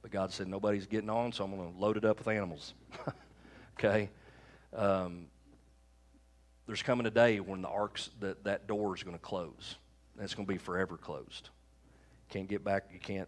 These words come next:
there's no, there won't be no grace, no, no second chance, third chance, fourth chance, you know. There's, it's gonna be judgment day.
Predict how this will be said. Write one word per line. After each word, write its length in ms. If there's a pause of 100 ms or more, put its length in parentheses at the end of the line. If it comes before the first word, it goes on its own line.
(120)
there's 160
no, 300
there 80
won't 200
be 140
no 100
grace, 500
no, 260 (120)
no 120
second 340
chance, 340
third 260
chance, 300
fourth 240
chance, 420
you 100
know. 260 (360)
There's, 220
it's 260
gonna 220
be 180
judgment 460
day. 280